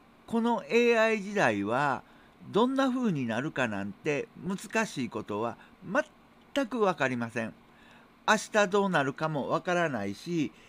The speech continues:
そして日々やってると、もう先週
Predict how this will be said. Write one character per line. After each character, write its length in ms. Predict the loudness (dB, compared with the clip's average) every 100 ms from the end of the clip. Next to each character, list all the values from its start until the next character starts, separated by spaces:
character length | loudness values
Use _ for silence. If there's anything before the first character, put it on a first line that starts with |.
| -20 -4
そ 120 | 0
し 100 | 0
て 220 | 0 -2 -2
日 180 | -2 2
々 100 | 4
や 180 | 6 4
っ 60 |
て 180 | 2 0
る 160 | 0 -2
と、 400 | 2 4 4 2 -6 -20 -20 -20 -20 _ -20 -10
も 420 | 4 6 8 6 -2
う 40 | -18 -2
先 260 | 2 2
週 380 | 0 0 2 2